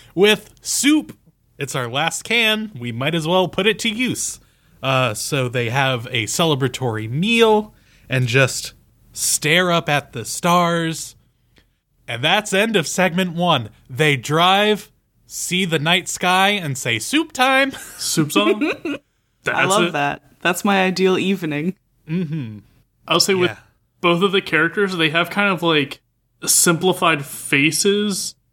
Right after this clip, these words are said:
Speaker 2: Um, Yu's got, like, long, like, oval. I don't know what to describe it as. Like, it reminded me a lot of, like,
Speaker 1: Yeah, it's a very
Speaker 2: Azumanga
Speaker 1: chibi
Speaker 2: Daioh.
Speaker 1: aesthetic.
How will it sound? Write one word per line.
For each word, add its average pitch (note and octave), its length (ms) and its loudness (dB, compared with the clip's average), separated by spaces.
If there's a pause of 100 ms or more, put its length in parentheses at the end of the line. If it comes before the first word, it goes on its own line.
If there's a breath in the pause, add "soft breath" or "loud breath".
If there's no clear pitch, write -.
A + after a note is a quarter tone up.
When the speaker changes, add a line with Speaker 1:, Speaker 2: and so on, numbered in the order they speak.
(280)
Speaker 2:
Um, C3 460 2 (320)
Yu's D#3 340 0
got, D3+ 120 2
like, C#3 140 0
long, B2+ 320 -4
like, B2 260 -8
oval. C3+ 380 -4
I D#3+ 60 -4
don't G3+ 160 2
know F#3+ 100 4
what D#3+ 320 2
to - 60 -8
describe C3+ 400 2
it B2 40 -2
as. A#2 200 0
Like, C3 140 0
it C3+ 100 4
reminded C#3 320 2
me C#3+ 60 4
a C3+ 40 2
lot B2+ 160 2
of, B2 80 -4
like, B2+ 120 0
Speaker 1:
Yeah, B2 160 0
it's C3 100 2
a - 20 4
very C3 220 4
Speaker 2:
Azumanga C3+ 80 2
Speaker 1:
chibi B2 260 2
Speaker 2:
Daioh. B2 140 -2
Speaker 1:
aesthetic. - 600 -14